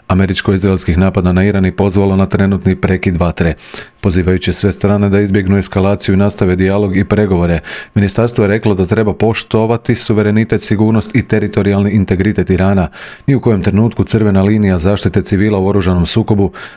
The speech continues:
ne smije se prijeći, a neselektivna upotreba sile je neprihvatljiva,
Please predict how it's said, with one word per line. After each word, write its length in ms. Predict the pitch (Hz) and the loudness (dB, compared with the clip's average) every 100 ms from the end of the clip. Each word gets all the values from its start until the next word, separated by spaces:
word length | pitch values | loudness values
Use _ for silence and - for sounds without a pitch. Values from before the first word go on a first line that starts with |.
| - | -2
ne 160 | 107 | 0
smije 260 | 208 95 92 | 2 0 0
se 140 | - | -2
prijeći, 400 | 90 107 104 - | 0 0 0 0
a 80 | 87 | 0
neselektivna 640 | 92 98 101 92 - 95 98 | 2 0 0 0 0 0 0
upotreba 400 | 98 95 95 90 | 0 0 0 0
sile 280 | - 104 | 0 0
je 40 | 95 | 2
neprihvatljiva, 720 | 92 107 85 101 98 95 95 | 0 0 0 0 0 0 0